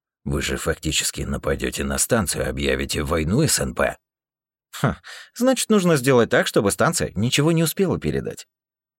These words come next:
"И как это сделать?" "Вот это и нужно обсуждать. Слушаю ваши идеи". Основная часть идей вертелась насчёт попытки подойти незаметно и ударить по станции.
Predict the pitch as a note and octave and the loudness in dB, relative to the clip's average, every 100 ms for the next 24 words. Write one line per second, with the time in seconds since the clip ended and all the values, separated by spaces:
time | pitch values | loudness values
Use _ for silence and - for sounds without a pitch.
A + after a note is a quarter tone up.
0 | _ _ - D#2+ F2+ G2+ - D3+ C#3+ - | _ _ -6 0 2 2 2 2 2 2
1 | C3 A2 E2+ F#2+ E2+ G#2 C#3 - _ _ | 4 4 2 2 4 2 0 -6 _ _
2 | _ _ _ _ _ - F#2+ D3 G3+ G3 | _ _ _ _ _ -4 0 2 2 2
3 | E3+ E3 E3 B2+ A#2 - A2+ F#2+ G2 E2 | 4 4 2 2 2 4 2 4 2 0
4 | - - - - - D3 B2 B2+ A#2 G#2+ | -6 -12 -20 -18 -6 0 2 4 4 4
5 | G#2+ G2+ F2 D2+ _ _ _ _ _ _ | 2 4 2 0 _ _ _ _ _ _
6 | _ _ _ _ _ _ _ _ _ _ | _ _ _ _ _ _ _ _ _ _
7 | _ _ _ _ - - B2 A#2 G2+ - | _ _ _ _ -12 -8 -4 -4 -4 -2
8 | F2+ - D#2+ G#2+ D2+ C#2+ D2+ A2 E2+ D2 | -4 -2 -4 -2 -2 -2 -2 -2 0 0
9 | - C#2 D2 F2 C#2+ D2 D#2+ - - C#2 | -2 -6 -4 -4 -4 -4 -4 -6 -8 -4
10 | D2+ D#2+ - D#2 D2 C#2 F#2 - D2+ B1+ | -4 -4 -6 -4 -2 -2 -4 -4 -6 -4
11 | C2 D#2 C#2 - C2+ - - G1+ - - | -4 -4 -4 -6 -8 -8 -14 -14 -16 -16